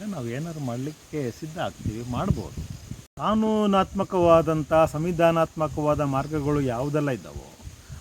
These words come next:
ಅವೆಲ್ಲವನ್ನು ಕೂಡ ನಾವು ತುಳಿದೇ ತುಳಿತೇವೆ.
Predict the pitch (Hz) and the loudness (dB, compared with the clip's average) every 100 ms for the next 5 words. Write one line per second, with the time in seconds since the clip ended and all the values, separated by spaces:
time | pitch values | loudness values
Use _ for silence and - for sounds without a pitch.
0 | - 120 147 208 247 240 226 202 - 127 | -10 -4 -2 0 4 4 4 2 -2 -6
1 | 123 160 147 101 - 135 165 175 175 - | -4 -4 -4 -6 -6 -4 -2 0 0 -2
2 | 123 123 - 107 135 202 | -6 -6 -8 -8 -6 -6